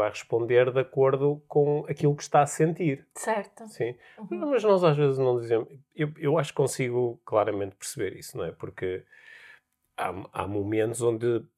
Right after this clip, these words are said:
Speaker 1: eu estou a sentir outras coisas que não amor,
Speaker 2: Yeah.
Speaker 1: não é? Posso estar a sentir, eh,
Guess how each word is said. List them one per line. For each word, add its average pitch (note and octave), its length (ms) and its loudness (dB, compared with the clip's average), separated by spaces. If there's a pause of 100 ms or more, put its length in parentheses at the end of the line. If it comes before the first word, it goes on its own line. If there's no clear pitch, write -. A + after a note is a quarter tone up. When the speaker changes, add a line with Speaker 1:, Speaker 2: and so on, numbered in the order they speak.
Speaker 1:
eu A2 80 -2
estou B2 200 2
a B2 40 2
sentir C3 400 0
outras C3+ 460 8
coisas C3+ 420 4
que D3 100 -2
não C#3+ 180 6
amor, C#3+ 360 2 (100)
Speaker 2:
Yeah. A3+ 300 -6
Speaker 1:
não G2+ 100 -2
é? F#2 120 0
Posso - 400 -6
estar F#2+ 220 0
a F#2+ 40 -4
sentir, G2 520 -4
eh, G2 160 0